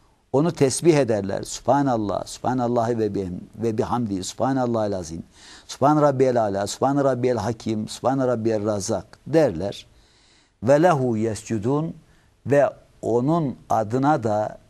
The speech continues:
hep secde ederler ve Allah'ı yüceltirler. Bildiğimiz o bütünüyle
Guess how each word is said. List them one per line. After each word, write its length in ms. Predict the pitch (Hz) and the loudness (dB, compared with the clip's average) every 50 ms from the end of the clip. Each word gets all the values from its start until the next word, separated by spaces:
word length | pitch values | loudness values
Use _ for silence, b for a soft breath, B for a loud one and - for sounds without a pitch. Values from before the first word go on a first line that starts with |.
| - - | -14 -6
hep 240 | - 127 143 143 - - - - - - | -2 -2 -2 -2 -4 -8 -20 -20 -20 -20
secde 640 | - - - - - 113 113 113 107 117 147 123 | -14 -12 -8 -4 -2 0 0 0 0 2 0 0
ederler 600 | 107 - 104 98 98 98 104 120 131 120 - - b b b b b b b b b b _ _ - | 0 -2 -4 -4 -2 -2 -2 -2 -2 -2 -6 -10 b b b b b b b b b b _ _ -4
ve 320 | 107 120 117 110 - - - _ _ _ _ _ _ _ _ _ - | -2 0 0 0 -2 -4 -10 _ _ _ _ _ _ _ _ _ -4
Allah'ı 440 | - 104 101 98 104 98 95 98 117 | -4 -2 -2 0 -2 -2 -2 -2 -2
yüceltirler. 920 | 107 98 92 - 107 101 98 87 - - 95 90 107 113 123 127 120 b b b b b b b b b b _ - | -2 -2 -2 -2 -2 -4 -4 -4 -8 -8 -6 -2 -2 0 -2 -2 -4 b b b b b b b b b b _ 2
Bildiğimiz 680 | 139 147 143 135 156 165 165 175 196 196 - - - - _ _ _ - | 2 4 4 6 4 4 6 4 4 2 2 0 -2 -8 _ _ _ -4
o 340 | 101 110 113 110 107 101 - - _ _ _ _ | -2 -2 0 0 -2 -4 -8 -14 _ _ _ _
bütünüyle 760 | - - _ - - 139 135 123 113 98 85 92 95 101 - | -20 -20 _ -6 -4 -2 -2 -2 -2 -2 -2 -4 -4 -4 -6